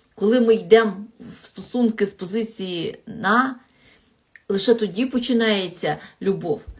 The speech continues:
І дуже добре, що зараз відкриті знання, що не потрібно так, як в моєму поколінні, двадцять, тридцять років витратити на те, щоб зрозуміти, а що взагалі зараз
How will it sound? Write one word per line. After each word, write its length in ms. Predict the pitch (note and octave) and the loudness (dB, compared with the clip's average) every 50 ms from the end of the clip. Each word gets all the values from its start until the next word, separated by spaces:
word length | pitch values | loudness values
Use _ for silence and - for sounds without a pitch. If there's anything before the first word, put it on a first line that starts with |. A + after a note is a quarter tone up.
| _ _ _ _ _ _ _ _ _ _ _ _ _ _ _ _ | _ _ _ _ _ _ _ _ _ _ _ _ _ _ _ _
І 300 | - G3+ G#3+ G3 D#3 - | -6 -4 -2 -2 -2 -4
дуже 380 | - - F3+ A3 B3 A3 A3+ G#3+ | -6 -4 0 0 4 6 6 6
добре, 320 | G3+ B3+ C4 A#3 A3 A3 | 6 4 4 6 6 6
що 320 | G#3+ - - A3 F#3+ F3+ F3 | 6 4 2 0 0 0 2
зараз 440 | F3+ G#3+ A3+ A#3 A3 G3 - - | 4 4 6 6 4 2 0 -4
відкриті 480 | F3+ F#3 - - - A3+ B3 A#3 - G3+ | -8 -12 -12 -6 -2 0 0 0 0 -2
знання, 600 | F#3+ - F#3 F#3 F3+ F#3 G#3+ A#3 B3+ B3 A#3+ A#3+ - - _ | -4 -4 -4 -6 -6 -2 -2 -2 -2 -2 -4 -8 -12 -16 _
що 180 | - - G#3+ | -6 -2 0
не 100 | G#3 A3+ | 2 2
потрібно 520 | A3 G#3+ G#3+ G#3+ B3 C4 C4+ A#3+ A3+ G#3+ G#3 | 2 2 0 0 0 -2 -2 0 0 0 0
так, 240 | - - A3 G#3 G#3 | 2 0 2 2 2
як 140 | G#3 - | 0 0
в 140 | F#3+ F3 - - - C3 G3+ - - F#3 | -4 -10 -12 -10 -10 -10 -10 -10 -6 0
моєму 280 | G3+ A#3 C4 C4+ B3 A3 | 2 4 4 4 2 0
поколінні, 580 | - G3+ - - G#3+ G3+ G#3+ G#3+ G3 F#3 F3 D#3+ | 0 -2 0 2 2 2 2 0 -4 -4 -8 -10
двадцять, 600 | D3 D3+ D#3 G3 A#3 A#3+ A#3 A#3 - G#3 - - | -8 -4 0 2 4 4 4 2 2 -2 -2 2
тридцять 440 | G#3 G#3+ B3 A#3 A#3 - F#3+ E3+ | 4 4 4 4 2 -2 -4 0
років 500 | F#3 F#3+ A3+ B3 A#3 - G#3+ F#3+ D3+ E3 F#3 | 4 4 4 4 4 2 -2 -4 -4 -2 -2
витратити 560 | A#3 C4 B3+ A3 G3 - - G3+ G3 G3+ F#3 | -2 2 2 2 0 0 -2 -6 -6 -8 -8
на 180 | F3+ F3 F3 E3+ | -8 -8 -10 -6
те, 280 | - - A#3+ B3+ B3+ | -4 -2 -2 -2 -4
щоб 220 | A#3+ - A3 F#3+ F#3 | -4 -4 -4 -4 -4
зрозуміти, 680 | F#3+ F#3+ F#3+ - G#3 G3+ A3+ B3+ C4 - A3 - - - | -6 -8 -6 -4 -2 0 0 0 0 0 -2 -4 -4 -4
а 100 | - F#3+ | -4 -2
що 320 | - - - - C4+ C4 | -2 -2 0 0 0 0
взагалі 600 | A3+ G#3+ G3 G#3 G3 G3 F#3+ F#3+ G#3+ C4+ C4+ A3 | 0 -2 -2 -2 -2 -2 -2 0 0 2 4 4
зараз 480 | - - - G3+ A3+ B3 A#3+ A3 D#3+ | 2 2 0 0 0 0 0 0 -2